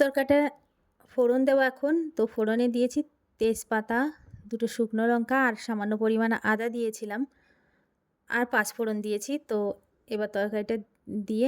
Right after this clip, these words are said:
নামানোর আগ দিয়ে দিয়ে দিচ্ছি সামান্য পরিমাণে আটা। তো আমরা চালের গুঁড়োও দিই, অনেকের চালের গুঁড়ো খেলে গ্যাসের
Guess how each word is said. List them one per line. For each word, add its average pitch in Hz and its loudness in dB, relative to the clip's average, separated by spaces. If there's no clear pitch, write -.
নামানোর 202 0
আগ 196 0
দিয়ে 220 -2
দিয়ে 208 -2
দিচ্ছি 214 -4
সামান্য 202 -4
পরিমাণে 220 0
আটা। 220 -2
তো 254 2
আমরা 240 0
চালের 240 2
গুঁড়োও 269 2
দিই, 226 -2
অনেকের 247 4
চালের 208 0
গুঁড়ো 220 2
খেলে 226 0
গ্যাসের 196 0